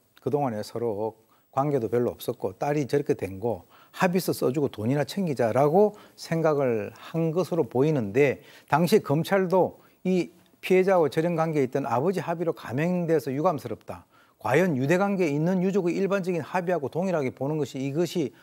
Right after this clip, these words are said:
어, 이게 문제가 되는 것이다라고 이제 주장을 했었고요. 그리고 아무리 양형에 반영을 한다라고 하더라도 재판부에서 절반 가까이 형을 갖다가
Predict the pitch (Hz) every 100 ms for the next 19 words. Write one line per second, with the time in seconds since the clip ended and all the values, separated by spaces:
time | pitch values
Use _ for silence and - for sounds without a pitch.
0 | - - 127 120 113 127 120 120 127 151
1 | 156 147 127 123 139 147 - 135 113 113
2 | 131 - 117 107 - 135 135 120 - 127
3 | - 98 92 - - - - _ - 175
4 | 226 - - 165 208 220 185 131 196 220
5 | - - 123 180 160 240 240 233 220 165
6 | 160 165 156 123 107 - - 233 202 160
7 | - 104 - 156 185 202 208 196 160 -
8 | 170 151 131 131 - 190 170 127 117 -
9 | 113